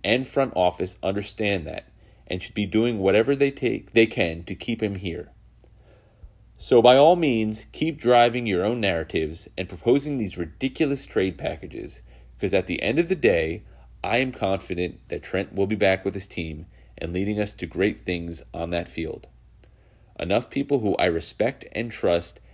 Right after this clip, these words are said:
have led me to this conclusion, and from what I can determine from the undertones of his teammates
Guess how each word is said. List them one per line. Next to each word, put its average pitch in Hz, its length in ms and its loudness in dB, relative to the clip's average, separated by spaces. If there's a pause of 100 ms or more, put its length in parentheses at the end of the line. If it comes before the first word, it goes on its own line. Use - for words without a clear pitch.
have 87 180 -4
led 101 220 4
me 113 180 0
to 110 140 -6
this 98 160 -4
conclusion, 87 680 -6 (340)
and 85 160 -6
from 82 220 -10
what 87 300 -2
I 123 140 2
can 143 120 -8
determine 90 640 -4 (280)
from 92 140 -4
the 101 180 -4
undertones 151 600 2
of 135 100 -2
his 113 160 -6
teammates 143 680 -4